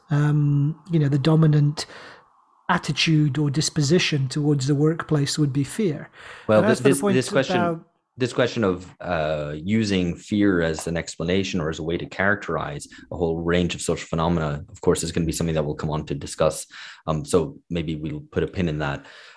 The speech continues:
Speaker 2: Um,
Speaker 1: Yeah, sure. I mean, as for the German ideology thing, I mean, I take Matthew Black's point. I mean, it's quite flattering to Corey Robin. I suppose the difference is, though, that the,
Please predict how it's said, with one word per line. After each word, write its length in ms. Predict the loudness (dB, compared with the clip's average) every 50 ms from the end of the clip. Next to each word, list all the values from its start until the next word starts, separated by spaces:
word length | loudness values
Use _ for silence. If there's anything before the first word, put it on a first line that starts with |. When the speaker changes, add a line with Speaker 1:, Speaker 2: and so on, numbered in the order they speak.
| -6 0
Speaker 2:
Um, 420 | 2 2 4 4 2 0 -2 -4 -2
Speaker 1:
Yeah, 300 | 2 4 4 6 6 4
sure. 280 | 2 2 2 4 4
I 40 | 4
mean, 120 | 4 2 2
as 140 | 2 0 0
for 60 | -2
the 80 | -4 -2
German 300 | 0 0 2 2 4 2
ideology 500 | 2 2 4 4 4 4 4 2 0 -2
thing, 240 | -2 -2 0 0
I 20 | 0
mean, 140 | 0 2 2
I 100 | 2 2
take 300 | 4 4 2 2 2 2
Matthew 320 | 0 0 0 0 -2 0
Black's 300 | 2 2 0 0 -2 -2
point. 460 | 2 4 4 6 4 4 0 -2 -2
I 40 | -2
mean, 220 | 0 0 0 0
it's 260 | 0 -2 -2 -4 -4 -6
quite 320 | -4 -4 -4 -4 -4 -2
flattering 460 | 0 0 2 2 4 2 2 2 0
to 80 | -2 -2
Corey 240 | -2 0 2 2 4
Robin. 280 | 4 2 2 2 2
I 80 | 0 0
suppose 380 | 0 -2 0 2 2 2 2
the 80 | 2 0
difference 420 | 2 2 2 4 2 0 0 2
is, 180 | 2 2 2 4
though, 140 | 4 4 4
that 200 | 4 2 2 4
the, 320 | 4 6 6 6 6 4